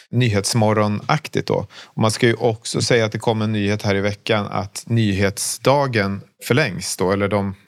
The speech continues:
permanentar det. Det var ju ett försök att testa, kan vi få ekonomi om vi fortsätter att köra typ Nyhetsmorgon hela dagen? Och så har de haft en liten redaktion som jobbat svinhårt verkligen med att bygga innehåll som inte bara,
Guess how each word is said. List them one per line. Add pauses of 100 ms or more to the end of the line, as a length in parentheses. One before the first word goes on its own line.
(220)
permanentar
det.
Det
var
ju
ett
försök
att (140)
testa,
kan
vi
få
ekonomi (140)
om
vi
fortsätter
att
köra
typ
Nyhetsmorgon
hela
dagen? (720)
Och
så
har
de
haft
en
liten
redaktion
som
jobbat
svinhårt
verkligen
med
att
bygga
innehåll
som
inte
bara,